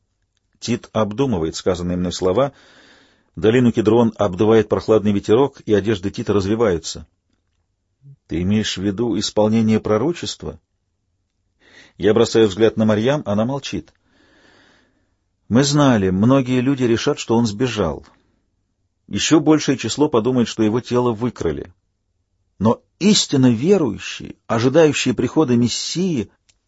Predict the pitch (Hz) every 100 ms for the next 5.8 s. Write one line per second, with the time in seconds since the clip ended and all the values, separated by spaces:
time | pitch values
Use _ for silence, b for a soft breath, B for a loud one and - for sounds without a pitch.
0 | _ _ _ _ _ - 95 117 107 107
1 | 156 175 160 143 135 127 120 - - -
2 | - - 98 110 110 101 110 117 104 98
3 | - 95 - - - 147 - B B B
4 | B B B B B B B - - 143
5 | 135 - 117 120 107 95 - 98